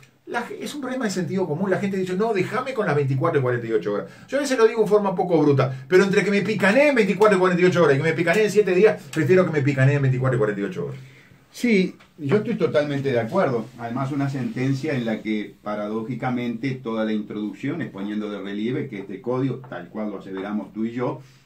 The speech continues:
Speaker 2: es un código anglosajón, es decir, procede de un sistema judicial, de un sistema institucional, político, totalmente diferen-,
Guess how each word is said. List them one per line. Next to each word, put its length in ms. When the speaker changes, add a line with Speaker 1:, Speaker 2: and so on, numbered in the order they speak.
Speaker 2:
es 160
un 140
código 340
anglosajón, 720
es 60
decir, 300
procede 720
de 100
un 140
sistema 880
judicial, 760
de 80
un 100
sistema 800
institucional, 1080
político, 680
totalmente 520
diferen-, 680